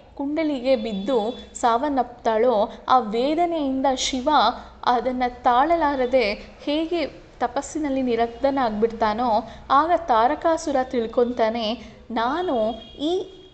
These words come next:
ಒಂದು ಸಮಯವನ್ನ ಉಪಯೋಗಿಸಿಕೊಂಡು ನಾನು ಅಮರತ್ವವನ್ನ ಪಡಿಬೋದು" ಅಂತ. ಅದು ಹೇಗೆ ಅಂದ್ರೆ ಬ-, ಬ್ರಹ್ಮನನ್ನ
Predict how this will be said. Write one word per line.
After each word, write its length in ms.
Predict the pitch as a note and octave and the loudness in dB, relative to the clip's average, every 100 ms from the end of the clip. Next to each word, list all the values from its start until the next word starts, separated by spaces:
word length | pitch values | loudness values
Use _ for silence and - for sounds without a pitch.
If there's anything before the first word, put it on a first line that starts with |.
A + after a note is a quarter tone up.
| - - _ _ _ - | -20 -20 _ _ _ -8
ಒಂದು 240 | B3+ C4 | -8 -6
ಸಮಯವನ್ನ 640 | B3+ B3 A#3 D#4 E4 C4 B3 | -6 -4 -2 0 0 0 0
ಉಪಯೋಗಿಸಿಕೊಂಡು 1300 | A3+ A3+ C#4 D4 B3+ B3 B3 - A3+ A3 B3+ F4+ - - | 0 2 2 2 0 -6 -8 -4 -4 -2 -2 -2 -10 -8
ನಾನು 420 | A3+ B3+ F4 A4 | -2 0 0 -2
ಅಮರತ್ವವನ್ನ 920 | A#3 - A3+ D4 F4 F4 - C4+ A3 A3+ | -4 -2 -2 0 -2 -2 -2 -2 -2 -2
ಪಡಿಬೋದು" 640 | A3 G3 G3 F3+ F3 D#3+ | 0 0 0 -2 0 -2
ಅಂತ. 200 | F#3 G3 - - - - - _ - | -2 -4 -6 -10 -20 -20 -20 _ -4
ಅದು 160 | C#4 | -4
ಹೇಗೆ 440 | C#4 - C4+ D#4+ G#4+ | -4 -2 -2 -2 -2
ಅಂದ್ರೆ 600 | F4 B3+ C#4+ B3+ A#3+ - | -2 0 2 2 -2 -6
ಬ-, 300 | G#3 A#3+ A#3+ | 2 2 2
ಬ್ರಹ್ಮನನ್ನ 840 | G#3 A#3+ B3 D#4+ F#4 F4+ B3+ A#3+ | 0 2 2 -2 -2 -2 -2 -2